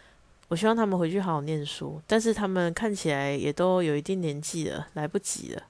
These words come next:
但是就是重点就是，<sighs> 下班了就是开心。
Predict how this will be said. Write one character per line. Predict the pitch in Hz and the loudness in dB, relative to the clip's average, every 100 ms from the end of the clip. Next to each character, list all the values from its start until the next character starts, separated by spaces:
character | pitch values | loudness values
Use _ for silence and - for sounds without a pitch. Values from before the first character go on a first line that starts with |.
| _ _ _ _ - - | _ _ _ _ -18 0
但 | 196 | 2
是 | 208 220 | 4 4
就 | 214 | 4
是 | 208 202 | 2 0
重 | 196 196 | 0 -2
点 | 180 147 - | 0 -4 0
就 | 180 | -2
是， | 170 185 170 160 156 - - - - - _ _ _ _ _ _ _ - | 0 2 2 2 -2 -16 -20 -20 -20 -20 _ _ _ _ _ _ _ -18
<sighs> | - - - - - - _ _ _ _ _ _ | -14 -12 -12 -14 -18 -20 _ _ _ _ _ _
下 | - 185 | -4 -2
班 | 170 160 160 | 2 2 0
了 | 151 | -2
就 | 151 | -4
是 | 165 | -6
开 | - 147 | -4 -2
心。 | 143 - 135 | -4 -6 -8